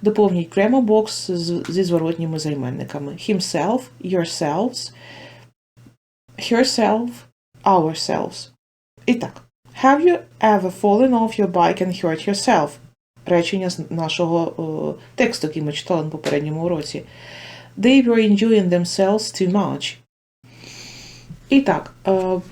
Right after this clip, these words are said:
давайте з вами подивимося на grammar, так, box. We use self when the subject and the object of the verb are the same or a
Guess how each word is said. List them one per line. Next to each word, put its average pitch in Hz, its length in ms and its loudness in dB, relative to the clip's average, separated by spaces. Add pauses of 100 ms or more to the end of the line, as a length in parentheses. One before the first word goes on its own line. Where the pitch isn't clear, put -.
(220)
давайте 220 360 4
з 214 60 0
вами 202 240 4
подивимося 175 680 0
на 165 160 -4
grammar, 160 520 -2 (340)
так, 180 320 -6 (240)
box. - 440 -4 (640)
We 247 280 6
use 208 240 2
self 180 260 4 (240)
when 196 240 4
the 185 100 0
subject 190 640 -2
and 185 140 2
the 185 120 2
object 180 480 -2
of 214 220 2
the 202 140 2
verb 214 280 4
are 175 440 0
the 180 100 2
same 135 520 -4 (460)
or 160 280 0 (120)
a 170 80 2